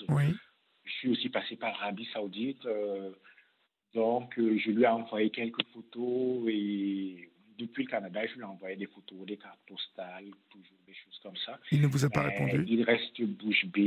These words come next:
Speaker 2: il ne réagit pas.
Speaker 1: Oui, ça, vous savez, je, je pense qu'il faut malheureusement que vous passiez à autre chose, hein, Moubarak,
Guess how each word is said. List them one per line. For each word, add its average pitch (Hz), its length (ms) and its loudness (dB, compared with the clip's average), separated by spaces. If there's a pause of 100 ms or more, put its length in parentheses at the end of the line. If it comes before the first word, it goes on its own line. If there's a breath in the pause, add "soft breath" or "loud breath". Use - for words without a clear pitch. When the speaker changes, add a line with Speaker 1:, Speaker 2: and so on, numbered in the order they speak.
(360)
Speaker 2:
il 98 400 0
ne 90 60 -6
réagit 107 500 0
pas. - 240 -10 (1600 loud breath)
Speaker 1:
Oui, 131 140 -2 (680)
ça, 120 460 0
vous 113 120 -2 (920)
savez, 147 340 4
je, 123 140 -6 (460)
je 131 100 -2
pense 151 340 4
qu'il 131 240 2
faut 127 440 4 (360 soft breath)
malheureusement 127 680 4
que - 120 -2
vous 127 180 0
passiez 135 280 4
à 127 60 6
autre 127 240 2
chose, 139 340 2
hein, 127 80 2
Moubarak, 120 640 -2